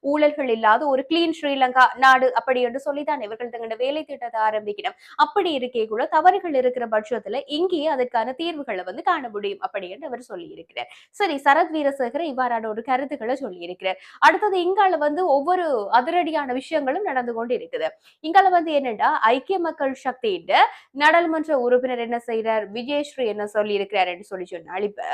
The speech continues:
இப்ப இந்த அனுரகுமார திசுநாயக்கவின்ற இந்த ஆட்சி வந்து மக்களை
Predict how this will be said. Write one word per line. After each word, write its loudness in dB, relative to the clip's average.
இப்ப 0
இந்த 2
அனுரகுமார 2
திசுநாயக்கவின்ற -4
இந்த -4
ஆட்சி -4
வந்து -2
மக்களை 2